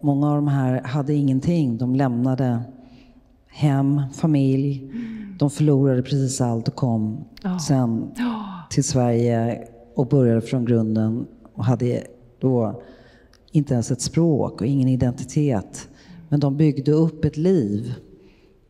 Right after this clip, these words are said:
Speaker 1: med att de träffade sin respektive och de skapade en familj och kunde gå vidare med barn och barnbarn. Och det är ju för mig att se ett hopp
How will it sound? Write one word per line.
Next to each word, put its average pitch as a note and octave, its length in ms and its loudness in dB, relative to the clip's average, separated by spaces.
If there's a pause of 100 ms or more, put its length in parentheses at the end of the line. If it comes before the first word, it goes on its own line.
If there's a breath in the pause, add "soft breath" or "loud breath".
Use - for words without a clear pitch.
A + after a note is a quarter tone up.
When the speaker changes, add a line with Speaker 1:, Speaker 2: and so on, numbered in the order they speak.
Speaker 1:
med B2+ 680 2 (120)
att - 120 -10
de D3 120 0
träffade C#3 800 0 (260)
sin - 260 0
respektive C3+ 840 0
och C#3+ 180 -4
de B2+ 120 -2
skapade B2+ 400 0
en B2 80 0
familj C3 720 0 (200)
och - 380 -4 (440 loud breath)
kunde D3+ 280 0
gå C#3+ 100 -2
vidare C3+ 580 4
med A2+ 260 0
barn B2+ 360 2
och A2 100 -2
barnbarn. A#2 680 0 (720 loud breath)
Och D#3 120 -12
det F#3 320 4
är C3+ 40 4
ju C3 200 2
för C3 140 -4
mig A#2+ 540 0 (680)
att C#3 200 -2
se C3+ 320 2
ett B2 160 -2
hopp - 440 -6